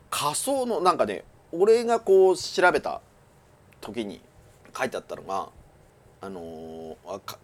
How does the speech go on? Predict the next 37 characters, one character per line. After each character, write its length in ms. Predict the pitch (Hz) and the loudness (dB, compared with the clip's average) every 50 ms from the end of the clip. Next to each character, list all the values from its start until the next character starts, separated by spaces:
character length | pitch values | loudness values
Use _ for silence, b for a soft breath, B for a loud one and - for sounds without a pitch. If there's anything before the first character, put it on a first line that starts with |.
| _ _ | _ _
書 80 | - 139 | -10 -10
い 40 | 120 | -6
て 80 | - | -6
あ 40 | 98 | -8
っ 60 | - | -8
た 100 | - 78 | -8 -14
っ 20 | 78 | -12
て 100 | - 90 | -12 -12
い 20 | |
う 40 | 80 | -10
か、 140 | 85 85 - | -8 -8 -8
そ 120 | - - 117 | -6 -8 -8
の 360 | 107 101 98 95 92 90 - - _ | -8 -6 -8 -8 -8 -8 -10 -12 _
ね、 220 | - 127 123 - _ _ _ _ | -8 -8 -8 -8 _ _ _ _
あ 80 | 98 | -12
の 100 | 98 95 | -10 -10
ー、 320 | 90 87 85 85 82 80 - _ _ _ _ _ _ _ _ _ | -10 -10 -12 -12 -12 -14 -16 _ _ _ _ _ _ _ _ _
論 240 | 131 143 180 240 | 0 0 2 2
文 120 | 247 269 254 | 2 0 0
と 80 | 262 247 | 0 0
か 80 | 180 | 0
も 80 | 131 107 | 0 -2
発 160 | - 110 - - | -4 -6 -6 -6
表 120 | 110 104 | -6 -4
さ 80 | - 98 | -4 -6
れ 60 | - | -4
て 120 | - 98 | -6 -8
て、 260 | 87 - 85 82 69 - _ _ B B B B B B B _ _ | -6 -6 -8 -8 -8 -12 _ _ B B B B B B B _ _
あ 80 | - 123 | -4 -2
の、 80 | 123 | 0
YouTube 440 | 120 160 220 254 - 277 262 185 143 | 0 2 0 0 0 0 0 0 0
と 100 | 117 110 | 0 0
か 80 | 104 92 | 0 -2
で 60 | 90 | -4
普 100 | - - | -8 -10
通 120 | - 131 127 | -10 -8 -6
に 240 | 135 131 123 113 | -4 -4 -4 -6